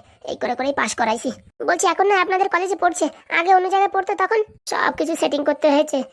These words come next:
এই একটা ছেলের পিছনে আমাদের কম পয়সা খরচা করতে হয়েছে, এটা আমাদের রত্ন গো রত্ন। মা তুমি সব আমার ভান্ডা ফুটাই দিচ্ছ। বৌমা কি আমাদের পর নাকি? হ্যাঁ, বৌমারে বলবো না তো কারে বলবো? দেখেছো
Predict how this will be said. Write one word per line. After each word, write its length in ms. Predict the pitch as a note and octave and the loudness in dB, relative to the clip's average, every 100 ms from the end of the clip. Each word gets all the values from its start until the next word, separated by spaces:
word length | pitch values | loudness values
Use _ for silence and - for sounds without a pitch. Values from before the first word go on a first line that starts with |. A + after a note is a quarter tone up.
| _ | _
এই 100 | - | -8
একটা 220 | - C4+ C#4+ | -6 -4 -4
ছেলের 260 | D#4 D4+ | -2 -2
পিছনে 300 | D#4 D4+ E4 | -2 0 2
আমাদের 200 | D#4+ D#4+ | 2 0
কম 220 | D#4+ D4 | 2 2
পয়সা 220 | D#4 D4+ F4+ | 0 -2 -2
খরচা 260 | D#4+ - | -4 -4
করতে 240 | F4 - G4 | -4 0 2
হয়েছে, 300 | A4+ G#4 C#4 - - | 4 2 0 -4 -10
এটা 160 | C4 D4 | -2 0
আমাদের 220 | D4 F4 | 2 2
রত্ন 300 | C#4+ C#4+ D#4 | 2 2 2
গো 80 | F4 | 4
রত্ন। 420 | D#4 C#4+ D4 C#4 C4 - | 2 2 0 0 -2 -4
মা 260 | C4+ C#4 C#4 | 2 2 2
তুমি 140 | C#4+ C#4+ | -2 -2
সব 260 | D4+ D4 C#4+ | 2 2 2
আমার 180 | D4 | 0
ভান্ডা 220 | C4 C#4+ D4 | -2 -2 -2
ফুটাই 240 | C#4+ D4 | 0 0
দিচ্ছ। 240 | D#4 D#4 G4+ B3 - B3 | 0 2 2 2 -2 -2
বৌমা 220 | B3+ B3+ | 0 2
কি 100 | D4 | 0
আমাদের 200 | C4+ C#4 | 0 0
পর 160 | C4 | 0
নাকি? 300 | C4+ D4+ D#4 - - _ | 2 0 -2 -6 -10 _
হ্যাঁ, 180 | E4+ F4 _ - | -8 -8 _ -4
বৌমারে 240 | C#4 C#4 C4+ | 0 0 2
বলবো 180 | C#4 | 2
না 80 | D4 | 0
তো 80 | D#4+ | 0
কারে 200 | D#4+ D4 | 0 2
বলবো? 260 | D#4 B3 B3 - _ | 2 2 -2 -6 _
দেখেছো 340 | E4 F4 G#4 | 0 2 2